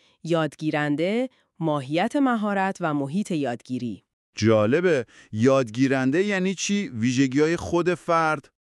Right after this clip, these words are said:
Speaker 1: دقیقاً. سن شما، تجربه‌های قبلیتون، چقدر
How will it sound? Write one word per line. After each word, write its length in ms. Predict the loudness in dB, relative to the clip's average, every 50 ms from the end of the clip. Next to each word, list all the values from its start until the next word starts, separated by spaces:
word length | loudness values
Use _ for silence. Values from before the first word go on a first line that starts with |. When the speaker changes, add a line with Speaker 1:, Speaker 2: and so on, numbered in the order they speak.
| _ _ -6
Speaker 1:
دقیقاً. 640 | -6 -6 -4 -6 -8 -8 -4 -4 -4 -4 -4 -6 -10 -14 _ _ _ _ _ _ _
سن 420 | -8 -6 -2 0 0 0 0 0 -2
شما، 540 | -2 -4 -2 -2 0 0 0 0 0 -2 -4
تجربه‌های 720 | -4 -4 -4 -4 -4 -4 -6 -4 -4 -4 -2 -2 -2 -2
قبلیتون، 840 | -2 -2 -2 -2 -2 -2 -4 -8 -8 -8 -6 -6 -4 -2 -2 -2 -4 -6 _ _ -20 -20 _ -8
چقدر 360 | -4 -2 -2 0 0 -2 -2